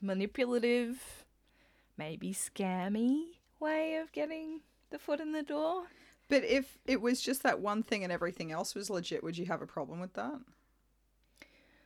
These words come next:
Speaker 1: <sighs> Probably not.
Speaker 2: Yeah.
Speaker 1: Except that she's getting her foot in the door there.
Speaker 2: Yeah.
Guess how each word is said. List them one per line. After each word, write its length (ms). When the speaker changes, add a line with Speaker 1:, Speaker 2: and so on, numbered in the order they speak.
Speaker 1:
<sighs> 40
Probably 220
not. 200
Speaker 2:
Yeah. 320
Speaker 1:
Except 240
that 120
she's 220
getting 560
her 140
foot 200
in 100
the 80
door 280
there. 400
Speaker 2:
Yeah. 180